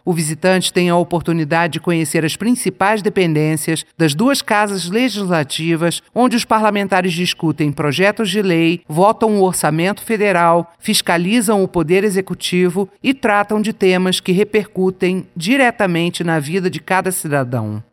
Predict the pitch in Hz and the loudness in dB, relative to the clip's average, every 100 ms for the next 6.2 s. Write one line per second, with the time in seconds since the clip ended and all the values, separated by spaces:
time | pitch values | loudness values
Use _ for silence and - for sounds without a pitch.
0 | - 320 339 - 196 180 160 151 165 170 | -2 2 2 0 2 2 2 2 2 0
1 | - 180 - 139 120 - 123 123 147 156 | -2 -4 0 2 2 -2 -6 -8 -2 0
2 | 147 151 147 127 139 170 170 170 180 233 | 2 2 2 0 0 0 2 2 2 0
3 | 262 - 170 156 151 190 240 - - 151 | -2 -2 0 2 0 0 -2 -2 -2 0
4 | 143 151 170 208 196 185 190 160 151 214 | 2 2 0 0 -2 0 0 2 2 0
5 | - 180 160 135 131 131 143 160 185 185 | 0 0 0 0 -2 -2 0 2 0 0
6 | 262 - | -2 -4